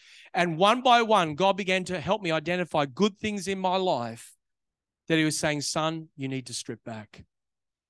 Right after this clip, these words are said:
You need to let go of. They're good, but I've got something better for you."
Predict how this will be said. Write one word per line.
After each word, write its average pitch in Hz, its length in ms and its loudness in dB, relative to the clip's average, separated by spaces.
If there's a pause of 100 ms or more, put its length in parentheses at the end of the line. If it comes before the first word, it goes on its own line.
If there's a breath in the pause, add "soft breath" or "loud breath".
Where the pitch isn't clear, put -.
(100)
You 135 100 -6
need 147 180 -4
to 165 80 -4
let 151 220 -4
go 123 320 -4
of. - 260 -16 (720)
They're 143 100 2
good, 156 500 4 (540)
but 127 120 -2
I've 127 120 0
got 135 160 -2
something 127 340 -4
better 120 240 -2
for 120 280 -4
you." 107 320 -6